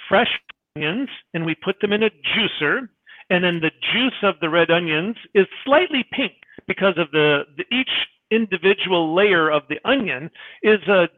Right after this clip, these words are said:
dark red. So when you juice them, uh, the juice is pink.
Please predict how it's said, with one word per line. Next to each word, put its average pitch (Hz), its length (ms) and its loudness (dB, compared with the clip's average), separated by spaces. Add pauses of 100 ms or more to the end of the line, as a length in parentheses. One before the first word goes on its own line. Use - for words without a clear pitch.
(240)
dark 147 260 0
red. 226 400 0 (440)
So 202 200 6
when 175 220 -2
you 165 100 -2 (240)
juice 302 220 2 (100)
them, 156 320 -8 (400)
uh, 175 380 6
the 165 220 4 (240)
juice 147 220 -2
is 196 100 -8 (100)
pink. 285 260 -4